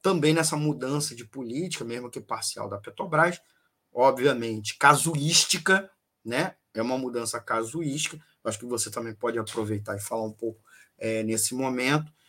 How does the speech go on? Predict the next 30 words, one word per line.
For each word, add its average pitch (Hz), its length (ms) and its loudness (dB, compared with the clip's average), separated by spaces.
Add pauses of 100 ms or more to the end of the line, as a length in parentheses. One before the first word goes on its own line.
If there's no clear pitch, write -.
(200)
mas 135 220 4
o 151 80 4
quanto 156 320 6
essa 160 180 8
conjuntura, 139 600 0 (200)
essas 123 360 0
mudanças 135 760 0 (260)
impactam 131 760 2 (100)
no 135 160 0
preço, 123 600 0 (460)
é, 117 320 2
nesse 127 300 0
momento, 151 380 4 (100)
coisa 156 300 2
que 165 100 0
no 156 160 -2
passado 139 540 4 (260)
n-, 135 160 -6 (320)
não 175 280 8
automaticamente, 151 1080 6
né, 127 100 0
o 123 120 0
preço 139 320 -2
caía 143 580 4 (260)
e - 80 -8
não 139 200 0
tava 139 220 2
sendo 135 440 -2 (320)
repo-, 131 720 0
reposto 127 840 -4